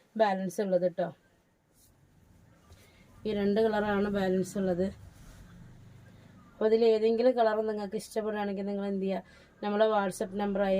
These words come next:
എൺപത്തൊമ്പത് ഇരുന്നൂറ്റി പത്ത് എൺപത്തൊമ്പത് എണ്ണൂറ്റി നാല് എന്നുള്ള നമ്പർ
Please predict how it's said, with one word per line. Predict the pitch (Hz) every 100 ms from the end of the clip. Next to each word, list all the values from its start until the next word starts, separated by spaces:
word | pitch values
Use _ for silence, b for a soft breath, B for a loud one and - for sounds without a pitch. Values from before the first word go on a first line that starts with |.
| 196
എൺപത്തൊമ്പത് | 185 185 202 196 190 208
ഇരുന്നൂറ്റി | 190 185 185
പത്ത് | 180 180 190
എൺപത്തൊമ്പത് | 180 175 185 185 180 202
എണ്ണൂറ്റി | 185 175 185
നാല് | 185 180
എന്നുള്ള | 196 185 208 B B B B -
നമ്പർ | 214 202 202